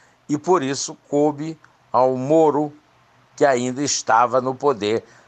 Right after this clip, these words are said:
sobre a funai antes dela passar para o Ministério de Damares.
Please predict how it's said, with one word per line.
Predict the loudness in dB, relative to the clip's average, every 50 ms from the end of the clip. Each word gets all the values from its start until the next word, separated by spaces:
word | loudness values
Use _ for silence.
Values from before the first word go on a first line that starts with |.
| _ -12
sobre | -8 -4 0 0 2 2 2
a | 0
funai | -2 -4 -6 -4 -2 0 2 2 4 2 2 2
antes | 0 0 -2 -4 -4
dela | 0 2 2 2
passar | 2 2 0 0 0 -2 0 2 2 2 0 -2 _ _ _ _ _ _
para | -2 0 0
o | -2
Ministério | -4 -8 -8 -8 -8 -10 -8 -4 -2 -2 0 -2 -2 -4 -10 -10 _ _ _ _ _ -20 -14
de | -12 -8 -4
Damares. | -4 -4 -2 -2 -2 -2 -2 -2 -6 -12 -18 -20